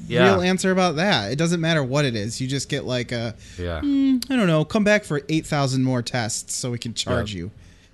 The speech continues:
Speaker 1: So the important thing is, you know, not to let the fear of it coming back stop her from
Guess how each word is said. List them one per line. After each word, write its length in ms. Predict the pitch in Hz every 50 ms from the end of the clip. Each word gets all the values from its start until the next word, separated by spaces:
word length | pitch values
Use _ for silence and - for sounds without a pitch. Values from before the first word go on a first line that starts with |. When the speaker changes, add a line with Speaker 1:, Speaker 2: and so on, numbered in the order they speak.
| _ _ _ _ _
Speaker 1:
So 140 | - - 123
the 60 | 117
important 340 | 113 104 - 120 120 117 104
thing 160 | - 107 104
is, 220 | 104 101 92 90 90
you 100 | 90 90
know, 160 | 90 90 90
not 320 | 92 92 92 95 98 -
to 120 | - - 92
let 340 | 90 92 92 92 - -
the 100 | 87 87
fear 320 | - - - 95 92 92 92
of 80 | 85
it 100 | 85 -
coming 360 | - - 101 95 92 87 85 80
back 560 | 90 87 87 87 90 85 - - - _ _ _ _ _ _ _
stop 380 | - - - 101 87 85 - -
her 280 | - 82 80 78 73
from 380 | - - - 85 80 78 76